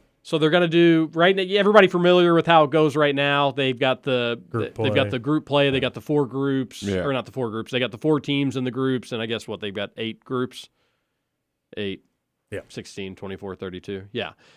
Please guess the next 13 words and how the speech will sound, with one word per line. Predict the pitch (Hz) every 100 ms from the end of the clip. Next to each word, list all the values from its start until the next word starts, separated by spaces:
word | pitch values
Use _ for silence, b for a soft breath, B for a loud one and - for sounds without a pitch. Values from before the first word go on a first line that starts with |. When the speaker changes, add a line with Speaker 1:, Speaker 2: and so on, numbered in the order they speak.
| -
Speaker 1:
And | 147
then | 139
the | 120
top | 147 127
two | - 143 135
from | 135
each | 131 -
group | 139 131
advance | 123 107 127 127 -
to | 139
the | 127
knockout | 127 131 135 127
stage. | - 139 135